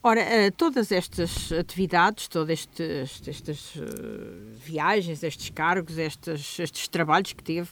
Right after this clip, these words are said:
pelo mundo, ehm, proporcionaram-lhe alguns louvores, eh, títulos que tem. É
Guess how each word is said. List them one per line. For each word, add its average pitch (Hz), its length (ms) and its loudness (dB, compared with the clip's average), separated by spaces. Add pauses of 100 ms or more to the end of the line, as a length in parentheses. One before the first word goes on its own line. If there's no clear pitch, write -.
pelo 165 120 -4
mundo, 185 320 -2 (460)
ehm, 175 840 4 (880)
proporcionaram-lhe 214 840 4 (140)
alguns 185 380 2
louvores, 180 760 2
eh, 139 300 -2
títulos 208 840 -2 (160)
que 160 120 -8
tem. 175 420 -2 (140)
É 139 360 -6